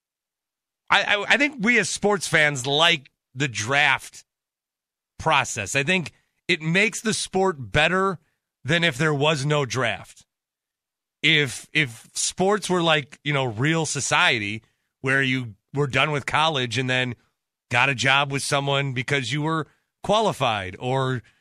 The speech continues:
you know someone there or you did an internship or, or whatever, you're, it's on you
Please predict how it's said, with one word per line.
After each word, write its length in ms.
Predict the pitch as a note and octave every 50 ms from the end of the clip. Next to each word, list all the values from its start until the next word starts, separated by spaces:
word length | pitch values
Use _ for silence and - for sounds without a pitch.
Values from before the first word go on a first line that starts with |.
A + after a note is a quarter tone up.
| _ _ _ _ _ A#2 A2+ _ - A#2+ A#2 A#2
you 180 | B2+ C#3+ D3+
know 420 | C#3+ C#3+ C#3+ D3+ D3+ D#3 E3+ G3 G3+
someone 360 | - - F#3+ E3 D3 C#3+ C3
there 200 | B2 A#2 G#2 G#2+
or 60 | A#2
you 100 | C3 C#3
did 140 | C3+ E3 E3
an 100 | F3 F3+
internship 680 | G3 G3+ F#3+ - D#3+ C#3+ B2+ A2 - - A#2+ A2+ A2
or, 200 | C3 C3+ B2+ - _ _ _ _ _
or 80 | D3 E3
whatever, 440 | E3 E3 F3+ F#3+ F#3 C#3 B2+ A#2 - C3
you're, 360 | C3 D3 F3+ G3+ G#3+ A3 - E3+
it's 160 | F3+ C3+ -
on 260 | E3+ F3+ G3+ G#3+ G3
you 500 | E3 D3+ F3 A3 B3 G#3 D#3+ C#3+ D3 C#3+